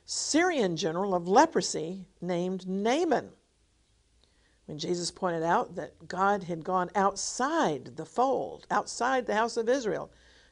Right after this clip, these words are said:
to show mercy, this was more than the locals could take.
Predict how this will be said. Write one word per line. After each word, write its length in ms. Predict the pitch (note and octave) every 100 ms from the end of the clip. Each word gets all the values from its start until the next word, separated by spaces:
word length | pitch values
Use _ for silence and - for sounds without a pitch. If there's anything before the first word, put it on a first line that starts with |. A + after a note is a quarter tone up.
| -
to 140 | G3
show 280 | - A3+ G#3+
mercy, 600 | G3 D#4 E4 D3 G#2 - - - _ _ _ _
this 320 | C#4 F4 E4+
was 180 | D#4 G#3+
more 460 | F#3+ F3+ D#3 A3 A#3+
than 240 | A3 A3+
the 120 | A#3
locals 800 | A3+ A3+ C#4+ E4+ - D3+ D#3 A3
could 320 | - C4+ D4+
take. 580 | - C#4 F#4+ D4+ - -